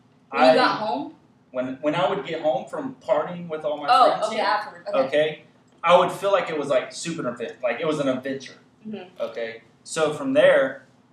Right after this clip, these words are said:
Speaker 2: I had been on Snapchat for a while and watching people that actually do Snapchat for a living.
Speaker 1: Mm-hmm.
Speaker 2: So I was actually like, "Damn, we need to get something going."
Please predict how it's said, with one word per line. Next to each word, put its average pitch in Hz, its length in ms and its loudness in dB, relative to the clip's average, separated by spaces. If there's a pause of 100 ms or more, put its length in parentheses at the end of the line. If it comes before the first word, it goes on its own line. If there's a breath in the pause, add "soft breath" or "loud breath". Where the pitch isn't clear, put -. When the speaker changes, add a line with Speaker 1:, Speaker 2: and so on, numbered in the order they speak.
(160)
Speaker 2:
I 180 160 4
had 214 220 2
been 170 100 -4
on 151 140 -4
Snapchat - 600 -6
for 135 100 -4
a 120 60 -4
while 120 380 0
and 110 180 -14
watching 127 380 0
people 120 400 -14
that 120 200 -4
actually 120 360 -10
do 123 180 -12
Snapchat 156 600 -6
for 123 120 -8
a 110 60 -8
living. 120 300 -16 (300)
Speaker 1:
Mm-hmm. 202 200 -12 (160)
Speaker 2:
So 180 200 0
I 180 140 4
was 180 160 2
actually 170 380 -4
like, 135 280 -6
"Damn, 156 300 -6 (460)
we 180 160 -10
need 254 180 -6
to - 60 -14
get 131 180 -10
something 135 400 -10
going." 220 320 -4